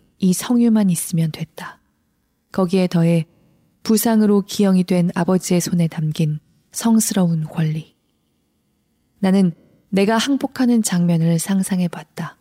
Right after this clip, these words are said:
눈을 감고 내가 행한 신성모독을 모두 되뇌는 장면. 내가 겪은 변화, 주님의 도움으로 겪은 변신 등을 어떻게 묘사하고 어떤 단어들을 외치면서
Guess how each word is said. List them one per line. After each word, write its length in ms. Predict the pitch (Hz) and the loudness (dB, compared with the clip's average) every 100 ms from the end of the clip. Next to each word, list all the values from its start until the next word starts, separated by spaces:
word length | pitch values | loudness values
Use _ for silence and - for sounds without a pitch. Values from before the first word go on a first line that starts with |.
| _ _ _ _ _ _ | _ _ _ _ _ _
눈을 260 | 208 220 214 | 0 2 2
감고 480 | 185 156 - 160 - _ _ _ | 0 -2 -4 -6 -6 _ _ _
내가 240 | - 196 202 | -2 0 2
행한 340 | 202 202 196 | 2 2 0
신성모독을 880 | 190 254 240 247 202 170 170 175 165 | 0 0 0 2 2 2 0 2 2
모두 480 | 175 185 - 190 185 | 2 0 2 2 2
되뇌는 500 | - 180 170 165 165 | 0 0 2 2 -2
장면. 420 | 160 - 151 151 - _ _ _ _ _ _ _ _ | -4 -6 -6 -8 -16 _ _ _ _ _ _ _ _
내가 260 | 196 196 | -2 0
겪은 380 | 202 180 - 180 | 0 -2 -2 -4
변화, 440 | 160 160 160 151 - _ _ _ _ _ | -2 -2 0 -2 -6 _ _ _ _ _
주님의 380 | - 220 226 214 | 2 4 4 4
도움으로 380 | 214 196 196 | 4 4 2
겪은 360 | 196 175 - 180 | 0 -2 0 0
변신 380 | 170 165 160 170 | 2 2 2 -2
등을 340 | 160 160 160 - | 0 0 0 -2
어떻게 500 | 180 - 196 - 196 | -6 -4 -4 -2 0
묘사하고 720 | 160 156 175 156 156 160 - _ _ _ _ | 0 0 -2 -4 -6 -10 -12 _ _ _ _
어떤 460 | - 196 - 226 220 | -6 -6 -2 2 2
단어들을 500 | 202 180 185 180 175 | 2 2 2 2 2
외치면서 720 | 165 160 - 170 165 - 151 | 2 0 -2 0 -2 -2 -8